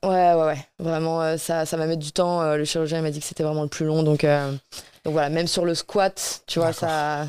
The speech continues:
Speaker 1: c'est, c'est un peu
Speaker 2: Pas trop de
Speaker 1: compliqué.
Speaker 2: mobilité et tout.
Speaker 1: Donc, euh, soulevé de terre.
Speaker 2: D'accord, soulevé de terre.
Speaker 1: Ouais.
Speaker 2: Pas mal, ok,
Speaker 1: Ouais,
Speaker 2: d'accord.
Speaker 1: ouais.
Speaker 2: Euh, est-ce que tu prends des trucs en intra-training ou pas ? Si oui, quoi.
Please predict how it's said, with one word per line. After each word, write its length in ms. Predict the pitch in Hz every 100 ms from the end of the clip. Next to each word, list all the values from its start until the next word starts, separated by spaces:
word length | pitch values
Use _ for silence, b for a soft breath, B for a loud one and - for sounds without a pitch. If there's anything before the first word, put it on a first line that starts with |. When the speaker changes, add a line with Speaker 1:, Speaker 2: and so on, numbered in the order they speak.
| 156
Speaker 1:
c'est, 220 | - 151 143
c'est 80 | 151
un 60 |
peu 100 | 151
Speaker 2:
Pas 100 | 151
trop 180 | 131 -
de 60 | 135
Speaker 1:
compliqué. 0 |
Speaker 2:
mobilité 500 | 120 120 117 113 127
et 40 |
tout. 80 | -
Speaker 1:
Donc, 120 | 156 165
euh, 140 | 160
soulevé 260 | - 269 -
de 40 |
terre. 160 | - - _ _ -
Speaker 2:
D'accord, 300 | 147 110 123
soulevé 220 | - 156
de 40 |
terre. 160 | - 220
Speaker 1:
Ouais. 180 | 214 - - - _ _ _ -
Speaker 2:
Pas 80 | 113
mal, 180 | 98 135 -
ok, 140 | 117 -
Speaker 1:
Ouais, 40 | 127
Speaker 2:
d'accord. 160 | 156 185
Speaker 1:
ouais. 80 | - _ B B B B B - 127
Speaker 2:
Euh, 840 | 131 127 123 123 120 117 113 110 - _ 160 - -
est-ce 120 | 135
que 100 | -
tu 140 | - -
prends 160 | - 139
des 120 | 131
trucs 260 | - 147 -
en 100 | 113
intra-training 600 | 110 120 - 113 110 123
ou 80 | 113
pas ? 200 | 101 - _ _ _ _ -
Si 500 | - - - - 117
oui, 140 | 107
quoi. 120 | -